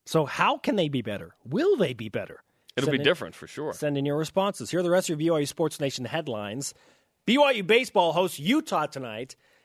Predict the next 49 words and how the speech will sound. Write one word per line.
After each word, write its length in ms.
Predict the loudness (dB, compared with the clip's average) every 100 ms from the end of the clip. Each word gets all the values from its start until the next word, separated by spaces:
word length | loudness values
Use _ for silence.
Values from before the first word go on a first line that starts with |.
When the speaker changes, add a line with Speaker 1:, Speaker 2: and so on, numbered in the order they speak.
| _
Speaker 1:
eight 200 | 4 4
Eastern 400 | 2 -2 2 2
on 140 | 4 2
B 140 | 4
Y 100 | 4 4
U 100 | 0
T 180 | -2
V 120 | 0 0
and 100 | 0
B 120 | 2
Y 140 | 2
U 140 | 2 0
Radio. 260 | 0 0
The 80 | -2
Utes 320 | -2 -2 -2
won 200 | -2 -2
game 280 | 0 0 0
one 220 | -2 -2
of 80 | -4
three 260 | -4 -4 0
in 80 |
a 80 | 0
weather-shortened 960 | 0 0 0 0 -2 0 -2 -2 -6 -4
contest 540 | -6 -6 -4 -4 -4
this 120 | -6
year. 200 | -6 -6 -8 _ -2
Beat 300 | 0 0 4
the 120 | 2
Utes! 680 | 4 4 4 2 -6 -10 -10 _ _ _ _ _ _ _ _ _ _ _ _ _ _ _ _ _ -14
Got 80 | -12
anything 120 | -10
else 100 | -12
for 140 | -12 -14
me, 80 |
Jared? 160 | -14 -16 -20 _ _
Speaker 2:
Check 180 | 2 4
it 60 |
out 160 | 4 4
tonight. 280 | 2 0 -2 _
It's 80 | -2
gonna 140 | 0
be 80 | 2
good. 220 | 2 2 0 _
Men's 220 | 2 2 6
volleyball, 420 | 4 6 4 6
Brendan 320 | 4 4 0
Sander 400 | 2 4 4 2
named 240 | 2 2
the 100 | 2